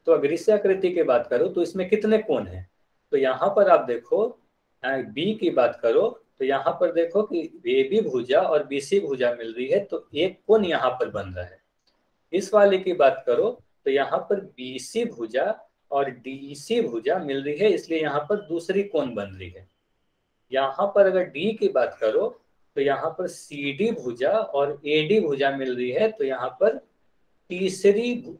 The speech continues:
कोण बन रही है। और उसी तरीके से ए की बात करो तो एबी भुजा और एडी भुजा मिल रही है, इसलिए हम यहाँ पर कह सकते हैं चार, चौथी कोण बन रही है।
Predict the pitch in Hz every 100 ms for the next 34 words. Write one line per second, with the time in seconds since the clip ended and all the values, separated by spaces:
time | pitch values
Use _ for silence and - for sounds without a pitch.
0 | _ - 143 123 113 104 98 87 90 92
1 | _ _ _ _ 127 123 131 202 208 170
2 | 143 139 143 139 208 208 - 151 214 214
3 | 160 127 120 - 113 156 226 - _ _
4 | - 151 151 135 139 160 220 131 127 139
5 | 190 170 143 139 185 175 131 123 120 117
6 | 113 120 123 190 147 - 151 139 135 123
7 | - 139 131 117 123 - 170 220 - -
8 | 131 123 127 - 123 117 - 226 - 139
9 | 127 107 98 90 -